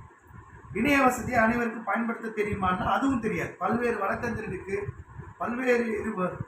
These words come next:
வழக்காடிகளுக்கு, பொதுமக்களுக்கு இன்னைக்கு பயன்படுத்த தெரியுமா? அதுவும் கிடையாது. கிராமப்புற, நகர்ப்புற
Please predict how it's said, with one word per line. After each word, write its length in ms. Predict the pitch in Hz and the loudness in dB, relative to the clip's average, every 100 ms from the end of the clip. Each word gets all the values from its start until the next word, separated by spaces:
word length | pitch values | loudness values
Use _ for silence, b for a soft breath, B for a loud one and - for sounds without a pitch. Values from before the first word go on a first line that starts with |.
| - | -2
வழக்காடிகளுக்கு, 680 | 165 233 247 247 214 208 - - | 2 4 4 2 2 -2 -6 -6
பொதுமக்களுக்கு 580 | 202 247 226 202 185 202 | -2 0 0 -2 -6 -6
இன்னைக்கு 220 | 208 196 | -6 -4
பயன்படுத்த 420 | 190 233 226 208 | -2 0 0 -2
தெரியுமா? 220 | 185 190 190 | -4 -2 -2
அதுவும் 220 | 208 208 | -2 -6
கிடையாது. 280 | 165 135 - - - - - - - | -6 -8 -12 -20 -18 -16 -16 -20 -10
கிராமப்புற, 500 | - 226 277 262 254 254 | 2 4 6 4 2 2
நகர்ப்புற 460 | 233 247 226 247 | 2 2 0 -2